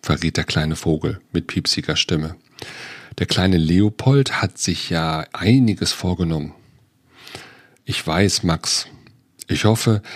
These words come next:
dass er vieles für sich lernen kann. Könntest du mir den Gefallen tun und bitte schnell zur Gepardin Rea fliegen? Sie soll herkommen und mich abholen.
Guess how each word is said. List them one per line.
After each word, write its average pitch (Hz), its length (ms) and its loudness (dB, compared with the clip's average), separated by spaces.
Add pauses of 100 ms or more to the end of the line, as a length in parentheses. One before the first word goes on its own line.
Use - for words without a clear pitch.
(160)
dass 95 160 0
er 98 140 2
vieles 110 400 2
für 85 160 0
sich 92 260 -2
lernen 82 400 0
kann. - 280 -8 (640)
Könntest 151 340 2
du 110 60 4
mir 107 140 4
den 95 160 0
Gefallen 85 440 0
tun 131 340 2
und 80 300 -6
bitte 120 380 0
schnell 92 720 0
zur 92 280 0
Gepardin 98 640 0
Rea 85 480 2
fliegen? 90 560 -2 (880)
Sie 101 140 -2
soll 95 220 4
herkommen 117 640 2
und 92 120 2
mich 82 220 -2
abholen. 80 540 -2